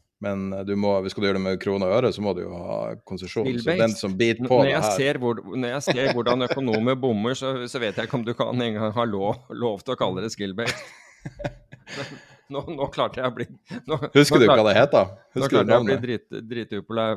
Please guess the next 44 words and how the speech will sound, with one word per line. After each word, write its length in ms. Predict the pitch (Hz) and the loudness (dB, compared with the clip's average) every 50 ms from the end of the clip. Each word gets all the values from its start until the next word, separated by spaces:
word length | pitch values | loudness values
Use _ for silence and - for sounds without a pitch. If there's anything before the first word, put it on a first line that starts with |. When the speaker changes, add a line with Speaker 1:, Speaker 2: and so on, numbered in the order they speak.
| - | -2
Speaker 2:
populær 400 | - 113 104 - 110 110 110 107 107 | -4 -4 -4 -2 0 0 0 0 0
med 120 | 117 113 107 101 | -2 -4 -4 -4
enda 100 | 90 98 95 | -6 -8 -10
flere. 180 | - 110 113 113 | -10 -12 -8 -6
Hva 120 | 117 120 120 | -4 -2 -2
sa 80 | 120 113 | 0 0
du? 100 | 117 139 160 190 151 - _ _ - - - | 0 -2 -4 -6 -8 -12 _ _ -20 -20 -18
Speaker 1:
<laughs> 400 | 208 - - - - - _ 202 | -18 -18 -18 -18 -20 0 _ 6
Husker 240 | 180 - - - | 6 6 6 4
du 80 | 139 117 | 2 4
hva 160 | 110 - 135 | 4 4 2
navnet 320 | 107 117 135 127 104 - - | 4 4 4 4 2 -2 -6
var? 140 | 98 101 104 _ _ _ _ _ _ _ _ _ _ _ _ _ _ _ _ _ _ _ _ _ | -6 -8 -10 _ _ _ _ _ _ _ _ _ _ _ _ _ _ _ _ _ _ _ _ _
Speaker 2:
Eh, 600 | - 120 123 127 127 127 127 127 127 123 123 127 127 123 | -8 -6 -6 -4 -4 -4 -4 -4 -4 -4 -4 -6 -4 -2
nei, 140 | 127 127 165 185 185 - _ _ _ _ _ | -2 -2 -2 -4 -8 -12 _ _ _ _ _
jeg 80 | 185 143 | -16 -16
husker 160 | 127 - 127 120 | -16 -16 -16 -18
ikke 100 | - 147 | -16 -18
det. 80 | 147 143 - _ _ _ _ _ _ _ _ _ _ _ _ _ _ _ _ _ _ _ - | -18 -20 -20 _ _ _ _ _ _ _ _ _ _ _ _ _ _ _ _ _ _ _ -6
Speaker 1:
Predict 380 | - 101 95 - - - - - | -4 -4 -4 -4 -6 -8 -8 -8
Trade. 400 | - - - - - - - 104 - _ _ _ | -6 -6 -6 -6 -10 -14 -18 -20 -20 _ _ _
Speaker 2:
Predict 380 | _ - 151 143 147 143 - - | _ -6 -4 -4 -4 -6 -8 -6
Trade, 240 | - 180 196 208 214 | -4 -4 -4 -4 -4
ja. 140 | 160 131 123 117 _ _ - 127 | -8 -8 -10 -14 _ _ -16 -14
Akkurat 240 | 120 - 123 131 - | -14 -12 -14 -14 -14
stemmer. 320 | - - 135 113 113 127 135 127 | -10 -8 -8 -8 -8 -10 -12 -12
Nå 160 | 127 131 131 | -12 -10 -10
husket 240 | 123 - - _ _ | -10 -12 -16 _ _
jeg 140 | 113 110 110 | -20 -20 -20
det. 80 | 120 _ _ _ _ _ _ _ _ _ _ _ _ _ _ _ _ _ _ _ _ _ _ _ _ _ _ _ _ _ - | -20 _ _ _ _ _ _ _ _ _ _ _ _ _ _ _ _ _ _ _ _ _ _ _ _ _ _ _ _ _ -16
Det 80 | 120 120 | -16 -12
forteller 240 | - 135 127 120 117 120 | -10 -10 -8 -6 -6 -4
hvor, 80 | 123 | -4
Speaker 1:
Ok, 80 | 120 135 | -4 -4
det 60 | 120 | -4
er 20 | |
bra. 140 | 113 117 120 117 | -4 -2 -2 -2
Speaker 2:
hvor, 80 | 113 110 113 | -2 -4 -6
hvor 80 | 117 120 113 | -6 -6 -8
mange 160 | 110 107 98 | -8 -8 -12
år 100 | 92 87 - | -14 -14 -16
siden. 240 | 104 104 120 139 135 165 127 | -18 -20 -20 -20 -20 -12 -8
Men, 240 | 135 143 143 143 131 127 127 127 127 | -8 -8 -8 -8 -10 -10 -8 -6 -4
eh, 560 | 127 123 127 123 117 117 117 127 - _ _ | -2 -2 -2 -2 -4 -4 -6 -10 -12 _ _